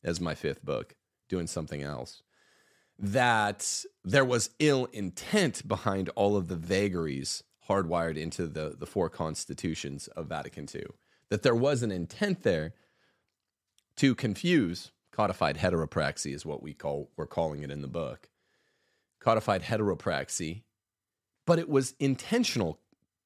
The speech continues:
vagary. We will slow release poison by using some vague turns of phrase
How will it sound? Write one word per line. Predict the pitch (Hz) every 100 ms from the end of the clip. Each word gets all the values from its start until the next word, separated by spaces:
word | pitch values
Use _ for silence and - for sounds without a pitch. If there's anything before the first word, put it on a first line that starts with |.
| -
vagary. | 92 92 78 69 - - _ _ _ _ _ _ _ _ _ _ _ -
We | 123 143
will | 131 110 107
slow | - - - 120 120 120 -
release | 104 101 98 -
poison | - 156 151 131 104 92 87 _ _ _ -
by | 110 104
using | 101 120 110 110
some | 101 110 107
vague | 90 90 123 170 151
turns | 143 113 95
of | 95
phrase | - 120 120 73 67 -